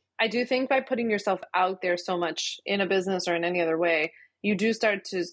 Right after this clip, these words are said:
to really learn your preferences, I think, pretty quickly. Like, I was somebody who was not very clear on, like, who I kind of was and what my style was and what I wanted to do and who, like, what kind of person I wanted to be.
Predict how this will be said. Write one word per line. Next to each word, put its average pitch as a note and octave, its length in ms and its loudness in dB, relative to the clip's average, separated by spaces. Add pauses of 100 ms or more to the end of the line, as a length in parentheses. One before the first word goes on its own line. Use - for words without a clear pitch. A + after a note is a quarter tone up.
(160)
to G#3+ 200 0
really F#3+ 280 4
learn F3 240 2
your D#3 380 0
preferences, G3 680 -2
I F#3 120 2
think, F3+ 180 -4
pretty G3 200 0
quickly. E3+ 380 -2
Like, D#3+ 140 2
I G#3 100 4
was G#3+ 140 2
somebody A3+ 340 2
who G3 140 0
was F3 180 -2
not F3 240 2
very F3 200 2
clear E3+ 600 0 (320)
on, F3+ 400 0
like, - 200 -4
who G3+ 120 2
I F3+ 120 2
kind F3+ 220 -4
of E3+ 60 -2
was A3+ 320 2
and F#3 100 -6
what F3 140 -2
my - 80 -2
style A3 360 0
was G3 160 0
and F3+ 80 -2
what F3 120 2
I E3+ 40 2
wanted E3+ 220 0
to F3 120 -8
do F#3 320 2
and E3+ 100 -2
who, E3+ 120 -14 (320)
like, F3 120 -2
what F#3+ 100 0
kind G3 140 0
of E3+ 100 -6
person G3+ 320 -2
I E3+ 80 4
wanted E3+ 280 0
to - 120 -6
be. A3 360 0